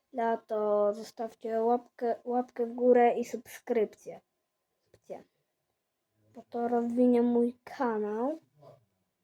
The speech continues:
No. Okej. I to się odpala, czy się, się w końcu nie odpala?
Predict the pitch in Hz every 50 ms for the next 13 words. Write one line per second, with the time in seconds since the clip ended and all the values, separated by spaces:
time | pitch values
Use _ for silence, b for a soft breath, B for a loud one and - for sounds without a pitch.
0 | _ _ _ - 240 190 180 175 180 180 _ _ _ _ _ _ _ _ _ _
1 | _ 113 135 139 143 143 147 _ 151 160 156 _ _ _ _ 147 _ _ _ _
2 | 139 _ _ _ _ _ _ _ _ _ _ _ _ _ _ _ 202 _ _ _
3 | 135 135 139 143 147 143 139 143 143 143 143 143 143 139 139 - _ - _ 120
4 | 117 117 _ _ _ _ _ _ _ _ _ _ _ _ _ _ _ _ _ _
5 | _ _ _ _ _ - 220 220 254 330 359 359 - _ _ _ _ _ _ _
6 | _ _ _ _ _ _ _ _ _ 339 214 214 220 220 226 - - 214 208 -
7 | - 226 220 226 220 196 190 - _ - 233 294 359 381 381 370 370 - - -
8 | - 254 254 262 - _ _ _ _ _ _ _ _ - 233 226 - - - 233
9 | 240 - - 240 240 247 254 240 233 _ - - 190 185 190 196 196